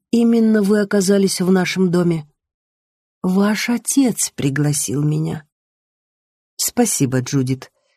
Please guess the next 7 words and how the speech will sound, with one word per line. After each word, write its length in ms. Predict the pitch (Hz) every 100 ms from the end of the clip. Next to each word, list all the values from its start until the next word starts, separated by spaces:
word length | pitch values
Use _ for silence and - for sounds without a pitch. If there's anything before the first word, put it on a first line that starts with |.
| -
сказала 460 | - 170 165 160 151
Таника, 540 | 160 208 254 - 127 - - -
пытаясь 480 | 180 190 175 160
взять 380 | - 165 175 151
ситуацию 640 | - 147 175 202 - 156
под 160 | 151 156
контроль. 520 | 175 170 143 123 127